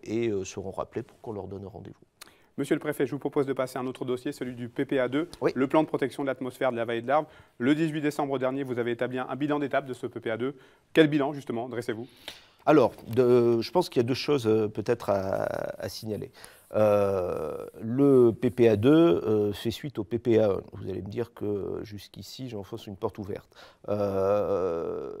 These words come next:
Speaker 1: il est la preuve que le, le premier, euh, plan de protection de l'atmosphère de la vallée de l'Arve, euh, n'est pas allé jusqu'au bout. Euh, il fallait mettre en place quelque chose de plus ambitieux. C'est ce que nous avons fait avec le P P A deux.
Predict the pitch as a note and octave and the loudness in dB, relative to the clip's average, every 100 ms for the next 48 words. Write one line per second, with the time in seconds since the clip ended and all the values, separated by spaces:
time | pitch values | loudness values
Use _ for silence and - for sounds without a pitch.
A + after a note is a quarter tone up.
0 | - - - - _ _ _ _ _ C3 | -14 -16 -16 -20 _ _ _ _ _ -6
1 | C3+ C#3 B2 - E3 F#3 - - A2 G#2 | 2 6 6 6 4 4 -2 0 2 2
2 | G#2 G#2 G#2+ - A#2+ A#2+ A2+ G#2 G2 A#2+ | 2 0 -2 0 0 4 4 2 0 0
3 | G#2+ G#2 A2 - A2 F#2+ - G#2+ - G#2 | 0 -2 -8 -6 -10 -10 -12 -14 -10 -10
4 | G2 G2+ G2+ B2 D3+ A#2+ G2+ F#2+ E2+ E2+ | -8 -8 0 2 2 0 -4 -2 -4 -6
5 | D#2+ - - _ - G2+ A2 - A#2 A#2 | -8 -12 -18 _ -12 -4 -4 4 6 6
6 | C#3 E3 - _ _ _ _ _ G2+ F#2 | 2 -2 -10 _ _ _ _ _ -20 -16
7 | B2 A#2 - A2 F#2+ A2 - _ _ _ | -16 -16 -16 -14 -14 -14 -20 _ _ _
8 | - - - G2+ F#2+ - F#2+ - G#2+ G#2+ | -20 -12 -8 -4 -4 -4 -8 0 2 4
9 | B2 - A#2 A#2+ G#2+ - - A2 G2+ A#2+ | 2 2 0 2 0 -2 -4 -4 -6 0
10 | G#2+ G2 - - C#3 C#3+ G2+ G2+ - A2 | -2 -2 -12 -10 -2 -2 -2 -6 -6 -8
11 | - _ - - - A2+ G2 G#2 G#2 G2 | -10 _ -18 -16 -14 -10 -4 -4 -4 -8
12 | - D3+ - G#2 A#2 G2+ A2 - G#2 G2 | -6 -6 -4 -8 -6 -10 -12 -4 -2 -2
13 | - | -8